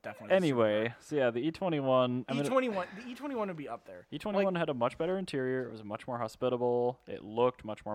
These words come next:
Speaker 1: I, I
Speaker 2: modern.
Speaker 1: would put it in the top five
Speaker 2: E-,
Speaker 1: of the
Speaker 2: yeah.
Speaker 1: mo-,
Speaker 2: Oh,
Speaker 1: that you
Speaker 2: okay.
Speaker 1: could get.
Speaker 2: I was
Speaker 1: It's in,
Speaker 2: just
Speaker 1: it's in the top
Speaker 2: general
Speaker 1: five, yeah.
Speaker 2: E twenty-one
Speaker 1: Yeah.
Speaker 2: factoids.
Speaker 1: Well,
Speaker 2: Um,
Speaker 1: I mean, just, like, about, like,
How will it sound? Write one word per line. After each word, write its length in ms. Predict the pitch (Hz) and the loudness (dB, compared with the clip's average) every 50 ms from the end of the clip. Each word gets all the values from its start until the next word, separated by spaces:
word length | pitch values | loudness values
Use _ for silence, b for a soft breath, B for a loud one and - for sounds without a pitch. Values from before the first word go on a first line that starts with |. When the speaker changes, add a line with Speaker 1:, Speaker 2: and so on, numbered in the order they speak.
| 104 104 | -2 0
Speaker 1:
I, 60 | 104 | 0
I 20 | |
Speaker 2:
modern. 180 | 104 104 107 110 | 0 2 2 0
Speaker 1:
would 120 | - 107 | 0 0
put 120 | - 185 175 | -2 -6 -6
it 40 | |
in 80 | 165 143 | -8 -10
the 60 | 131 | -12
top 220 | - 131 107 - - | -12 -12 -12 -12 -14
five 180 | - - - - _ _ _ _ _ _ _ _ _ _ _ _ _ _ _ _ _ _ - | -18 -20 -20 -20 _ _ _ _ _ _ _ _ _ _ _ _ _ _ _ _ _ _ -18
Speaker 2:
E-, 80 | 120 - _ _ - | -18 -18 _ _ -6
Speaker 1:
of 80 | 147 | -2
the 40 | 160 | 0
Speaker 2:
yeah. 200 | 143 104 76 64 - - | 0 0 0 -2 -4 -2
Speaker 1:
mo-, 80 | - 160 | -2 -2
Speaker 2:
Oh, 20 | 147 | -2
Speaker 1:
that 60 | - 135 | -2 -4
you 40 | 139 | -6
Speaker 2:
okay. 220 | 147 139 110 - - | -6 -6 -8 -10 -10
Speaker 1:
could 80 | - | -12
get. 140 | - 71 - _ _ _ - | -16 -18 -20 _ _ _ 0
Speaker 2:
I 80 | 139 143 | 0 0
was 100 | 139 131 | 0 0
Speaker 1:
It's 40 | - | -2
in, 60 | 120 | -4
Speaker 2:
just 100 | 117 196 | -4 -6
Speaker 1:
it's 100 | 160 - | -6 -8
in 60 | 175 | -8
the 60 | 165 139 | -8 -6
top 100 | - - | 0 4
Speaker 2:
general 360 | 135 135 143 143 139 135 135 131 | 4 4 4 4 4 2 2 2
Speaker 1:
five, 80 | 117 | 0
yeah. 60 | 120 | -4
Speaker 2:
E 40 | 113 | -6
twenty-one 500 | 113 - - 107 104 104 101 101 98 95 92 95 - | -8 -8 -8 -6 -6 -6 -6 -6 -6 -8 -8 -10 -8
Speaker 1:
Yeah. 80 | - 87 82 | -6 -6 -6
Speaker 2:
factoids. 680 | - - 95 76 78 76 73 98 107 - - - - _ _ _ - | -8 -10 -8 -8 -6 -6 -8 -10 -14 -20 -20 -20 -20 _ _ _ -4
Speaker 1:
Well, 180 | 208 208 190 180 170 | -4 -2 -4 -4 -6
Speaker 2:
Um, 180 | 165 160 156 147 | -8 -10 -12 -12
Speaker 1:
I 40 | 170 | -12
mean, 220 | 180 170 151 139 127 | -10 -10 -12 -14 -14
just, 180 | 135 131 - - | -16 -16 -16 -16
like, 140 | 117 104 - | -18 -18 -18
about, 320 | 113 110 113 110 107 78 | -18 -16 -14 -12 -12 -12
like, 320 | 101 98 92 98 _ _ | -14 -16 -18 -18 _ _